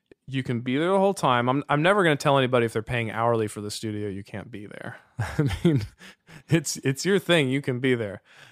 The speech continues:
Uh, and, you know, when someone i-, is feeling like they need to do it that way, I try to explain to them, like, "Look, we can do that, and I can just be the technician who do what, does what you say to do.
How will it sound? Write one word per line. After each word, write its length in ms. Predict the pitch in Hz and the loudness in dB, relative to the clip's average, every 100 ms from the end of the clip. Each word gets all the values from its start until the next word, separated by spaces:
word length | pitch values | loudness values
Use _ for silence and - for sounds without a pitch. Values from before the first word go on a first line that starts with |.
| _ | _
Uh, 380 | 135 135 131 123 - | 0 4 4 2 2
and, 160 | 147 | 2
you 60 | 160 | 4
know, 140 | 156 | 4
when 160 | 156 156 | 4 2
someone 500 | - 196 208 180 139 _ 139 | 4 4 4 2 -4 _ 2
i-, 20 | |
is 520 | 156 151 123 147 135 | 6 6 6 2 2
feeling 280 | - 170 165 | 0 2 4
like 140 | 151 151 | 4 2
they 80 | |
need 140 | 151 151 | 2 2
to 80 | 143 | 4
do 120 | 139 | 2
it 80 | 139 | 4
that 160 | 180 | 4
way, 120 | 185 135 | 6 4
I 60 | |
try 180 | - 151 | 6 4
to 60 | 143 | 2
explain 420 | - - 190 208 | 0 -2 0 0
to 100 | 139 | -2
them, 140 | 123 | -2
like, 240 | 120 117 - | 0 -2 2
"Look, 240 | 202 - - - _ - | 2 2 -6 -20 _ -2
we 140 | 202 | 0
can 180 | 233 208 | 4 2
do 220 | 156 202 | 2 2
that, 400 | 165 107 101 - _ - | 2 2 0 -4 _ -4
and 200 | 131 135 | 2 4
I 120 | 151 | 2
can 200 | 160 151 | 2 0
just 260 | 143 127 139 | 0 -2 -2
be 140 | 127 | -2
the 100 | 123 | -2
technician 760 | - 135 120 123 120 - 113 113 | -2 -4 -4 -4 -4 -4 -6 -8
who 120 | 117 | -6
do 240 | 117 117 | -4 -2
what, 200 | 113 104 - 127 _ | -2 -4 -10 -20 _
does 180 | 135 123 | 0 0
what 160 | 120 - | -2 -6
you 120 | 110 | -8
say 240 | - 113 104 | -6 -6 -6
to 100 | 101 | -8
do. 380 | 123 107 - | -6 -6 -8